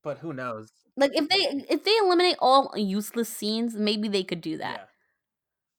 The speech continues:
Speaker 1: Yeah. Maybe. <laughs> All the useless scenes.
Speaker 2: There were a lot of useless
Speaker 1: <laughs>
Speaker 2: scenes in this last
Speaker 1: Yeah, there
Speaker 2: episode
Speaker 1: was.
Speaker 2: that were so
Speaker 1: There was,
Speaker 2: dumb.
Speaker 1: yeah. So many pointless, drawn out scenes that they could have easily taken out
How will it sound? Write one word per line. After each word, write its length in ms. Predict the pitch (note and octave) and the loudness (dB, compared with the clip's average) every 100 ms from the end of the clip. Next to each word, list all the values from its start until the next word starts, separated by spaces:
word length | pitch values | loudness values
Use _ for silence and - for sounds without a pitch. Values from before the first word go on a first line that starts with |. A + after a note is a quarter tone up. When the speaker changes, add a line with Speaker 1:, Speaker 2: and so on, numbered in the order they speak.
| _ _ - | _ _ -2
Speaker 1:
Yeah. 200 | E3 C#3 F#3+ | -2 -2 -6
Maybe. 200 | F#3+ F3 | -8 -8
<laughs> 40 | - | -6
All 140 | B2+ | -6
the 80 | A#2 | -6
useless 440 | B2+ F3 - A2+ | -12 -16 -16 -20
scenes. 460 | - A2 G#2 B2 - _ _ _ _ _ - - - | -20 -20 -20 -20 -20 _ _ _ _ _ -20 -20 -2
Speaker 2:
There 100 | G#4 | 4
were 100 | G#4+ | 6
a 40 | F#4 | 6
lot 160 | F4 | 4
of 80 | B3+ | 2
useless 480 | F#3+ F#3+ G3+ G3 F3+ | 0 -4 -4 -6 -8
Speaker 1:
<laughs> 80 | F3+ | -6
Speaker 2:
scenes 280 | E3 D#3+ | -6 -6
in 120 | E3 D#3+ | -6 -10
this 160 | D#3 | -8
last 200 | C#3+ - | -8 -8
Speaker 1:
Yeah, 60 | A2+ | -8
there 40 | E2+ | -14
Speaker 2:
episode 140 | A#1+ - - | -14 -14 -12
Speaker 1:
was. 80 | - | -10
Speaker 2:
that 120 | C#3 | -10
were 80 | F#3 | -10
so 300 | - - F3+ | -8 -4 -4
Speaker 1:
There 160 | F3 | -4
was, 140 | B2 - | -8 -8
Speaker 2:
dumb. 100 | - | -12
Speaker 1:
yeah. 200 | F3 F3+ G3 - _ G3 _ _ _ | -16 -20 -20 -20 _ -20 _ _ _
So 180 | D3+ | -8
many 160 | C#3+ C#3 | -6 -8
pointless, 720 | - - A#2+ A2 A#2 A#2+ - - | -12 -16 -16 -14 -14 -14 -16 -14
drawn 340 | C3 A#2+ A#2 | -12 -12 -12
out 240 | A#2 A#2 | -14 -14
scenes 480 | - A2+ G#2+ A2 A2 | -16 -20 -18 -18 -16
that 120 | A2 | -16
they 100 | A#2 | -18
could 180 | A2 B2 | -16 -16
have 80 | A2 - | -16 -12
easily 340 | D3 C#3+ C3+ | -8 -8 -10
taken 340 | - A#2+ A2+ | -14 -18 -16
out 300 | G#2+ G#2+ G#2+ | -16 -14 -16